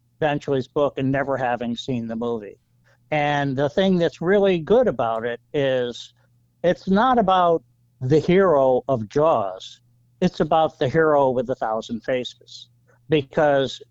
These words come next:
your book is about the sinking of the Indianapolis,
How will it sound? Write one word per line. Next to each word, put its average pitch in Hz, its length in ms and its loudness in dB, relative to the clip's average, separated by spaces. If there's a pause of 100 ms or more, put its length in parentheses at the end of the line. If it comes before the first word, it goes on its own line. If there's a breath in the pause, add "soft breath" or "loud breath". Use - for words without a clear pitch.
(140)
your 190 260 2
book 185 300 2
is 156 140 0
about 143 480 2 (200)
the 147 100 0
sinking 147 460 0
of 131 140 0
the 131 140 -2
Indianapolis, 131 1040 -4